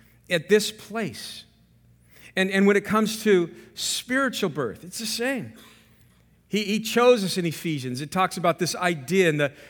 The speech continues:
the Greek. The idea is when God chose us, it, it was with a purpose in mind, to choose out from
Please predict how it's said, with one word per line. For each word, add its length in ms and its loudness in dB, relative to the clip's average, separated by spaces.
the 80 0
Greek. 300 2
The 140 2
idea 220 2
is 100 -4
when 100 -2
God 200 2
chose 520 0
us, 320 -2
it, 180 -2
it 220 -4
was 160 2
with 320 2
a 100 0
purpose 380 -6
in 80 -2
mind, 300 0
to 80 -6
choose 600 -2
out 240 0
from 760 -2